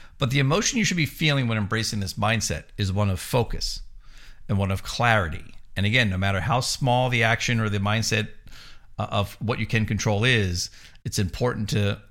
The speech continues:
to feel those emotions of focus and clarity. Now, let's talk about actions you can take. When you embrace this mindset, the actions you should be taking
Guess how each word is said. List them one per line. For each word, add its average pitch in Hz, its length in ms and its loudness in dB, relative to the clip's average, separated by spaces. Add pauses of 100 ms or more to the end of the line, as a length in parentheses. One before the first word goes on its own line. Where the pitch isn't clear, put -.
to 101 140 -2
feel 135 360 4
those 113 200 2
emotions 104 400 0
of 90 100 -2
focus 101 380 -2
and 87 100 -2
clarity. 92 400 -2 (760)
Now, 92 100 -4
let's 101 140 -2
talk 143 200 2
about 147 240 4
actions 123 400 4
you 117 60 0
can 113 180 -2
take. - 520 -2
When 92 140 -8
you 98 160 -4
embrace 101 380 -4
this - 220 -8
mindset, 170 540 0
the - 180 -8
actions 120 460 0
you 117 80 0
should 113 160 -4
be 110 120 -2
taking 101 560 0